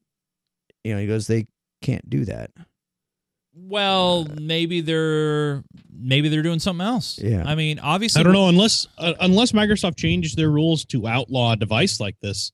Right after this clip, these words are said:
Speaker 1: Mm-hmm.
Speaker 3: If a gamer gets banned because they're doing this and not cheating, that sounds like
Speaker 2: That doesn't sound
Speaker 3: grounds
Speaker 2: like
Speaker 3: for
Speaker 2: yeah.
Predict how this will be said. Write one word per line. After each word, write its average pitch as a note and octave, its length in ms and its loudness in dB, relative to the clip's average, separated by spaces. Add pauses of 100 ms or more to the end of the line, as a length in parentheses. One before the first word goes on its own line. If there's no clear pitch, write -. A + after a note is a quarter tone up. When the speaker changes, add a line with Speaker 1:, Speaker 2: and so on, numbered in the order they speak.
(140)
Speaker 1:
Mm-hmm. F#2+ 300 0 (220)
Speaker 3:
If B2+ 200 0
a C#3 80 4
gamer E3+ 500 2
gets D#3+ 260 0
banned D#3 460 2
because D3+ 400 0
they're C#3 160 2
doing C#3+ 260 4
this C3 200 0
and B2 120 2
not B2 220 2
cheating, D3+ 420 2
that A2+ 200 -2
sounds C#3 420 -2
like A#2 240 2 (120)
Speaker 2:
That C#3 120 0
doesn't A#2+ 220 4
sound B2 80 8 (120)
Speaker 3:
grounds - 40 2
Speaker 2:
like F#3 140 0
Speaker 3:
for B2+ 540 4
Speaker 2:
yeah. C3+ 160 -10